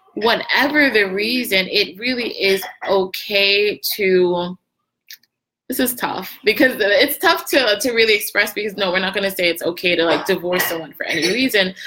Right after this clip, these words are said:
but in a sense that it's okay if you can't or don't want to return someone else's feelings of love, that them loving you is not enough, or it's not,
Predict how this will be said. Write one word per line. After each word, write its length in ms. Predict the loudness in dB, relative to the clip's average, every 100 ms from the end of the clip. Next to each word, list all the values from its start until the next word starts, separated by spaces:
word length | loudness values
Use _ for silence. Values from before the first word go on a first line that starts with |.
| -16 -16 -6
but 100 | 0
in 140 | 4 2
a 80 |
sense 300 | 2 2 2
that 240 | 2 0 -4 _ _ -2
it's 280 | -2 -2 0
okay 760 | 2 2 -2 -12 -2 0 2 2 0
if 240 | -2 -4 -6
you 680 | -10 -8 -6 -4 -4 -6 -8
can't 560 | -6 0 0 0 -4 -10 -12 -14 -14 -20 -20 -20 -4
or 200 | 2 2 2
don't 320 | 2 2 2
want 240 | 2 0
to 220 | -4 -6 -2
return 840 | -2 -2 -6 0 2 4 2 0
someone 380 | -2 -2 -2 -2
else's 420 | -2 -2 -4 -8 -6
feelings 380 | -2 -2 -2 -4 -2
of 220 | -2 -4
love, 320 | -4 -4 -4 -4
that 200 | -4 -2
them 220 | 0 0
loving 580 | -2 -2 -2 -4 -8 -10
you 640 | -6 -2 0 0 0 -2 -8 -20 -20 -20 _ 0
is 220 | 2 2
not 340 | 0 2 2 -2 _ _ _ -2
enough, 640 | 0 2 2 2 -2 -10 -14 -4
or 200 | 2 4
it's 220 | 2 -2
not, 440 | -2 2 2 2